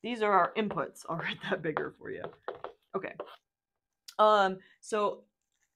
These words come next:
all of our inputs have to map to all of our neurons. So X one has to map to, to neuron number one, has to map to neuron number two, and it has to map to neuron number three. Um, so we'll say this is one,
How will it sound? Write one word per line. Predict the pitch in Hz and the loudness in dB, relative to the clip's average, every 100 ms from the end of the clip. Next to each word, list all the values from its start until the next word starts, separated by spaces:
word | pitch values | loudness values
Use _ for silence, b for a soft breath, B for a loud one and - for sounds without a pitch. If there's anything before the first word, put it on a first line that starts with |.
| _ - | _ 10
all | 220 254 311 | 12 12 10
of | 294 | 8
our | 240 220 | 6 4
inputs | - 202 | -2 -4
have | - 208 | -2 -4
to | 196 | -4
map | 185 170 - - | -2 -2 -2 -4
to | 175 | 0
all | 170 170 | 4 4
of | 160 | 2
our | 156 | -4
neurons. | 147 139 - - 190 - b _ | -6 -10 -12 -14 -18 -20 b _
So | - 170 160 151 156 b b b b - | -10 -6 -4 -6 -10 b b b b -6
X | 175 - | -6 -2
one | 247 | -2
has | 226 185 - | -2 -6 -6
to | 160 | -8
map | 135 - - | -8 -10 -10
to, | 123 107 95 b b _ _ _ _ - | -8 -8 -8 b b _ _ _ _ -16
to | 151 - - 175 | -14 -12 -16 -10
neuron | 175 147 151 | -8 -6 -8
number | 139 - | -10 -12
one, | - - 202 269 269 B B - - | -10 0 0 0 -4 B B -14 -10
has | 170 | -12
to | 170 | -8
map | 165 - | -8 -8
to | 160 | -8
neuron | 165 160 | -6 -4
number | 156 147 135 - | -6 -8 -8 -4
two, | 285 302 - | -2 -2 -2
and | 202 214 | -4 -4
it | |
has | 196 190 | -4 -6
to | - | -6
map | 160 147 | -8 -8
to | - | -8
neuron | 160 156 151 151 | -6 -6 -6 -8
number | 147 143 139 - | -16 -18 -20 -14
three. | - - _ _ _ _ _ - | -14 -14 _ _ _ _ _ -10
Um, | 185 139 98 - - _ - | -8 -8 -12 -20 -20 _ -20
so | - 226 | -14 -10
we'll | 208 190 | -10 -10
say | - - - - B B B B | -12 -12 -10 -10 B B B B
this | - - | -20 -18
is | - - | -18 -16
one, | - 76 - | -16 -14 -16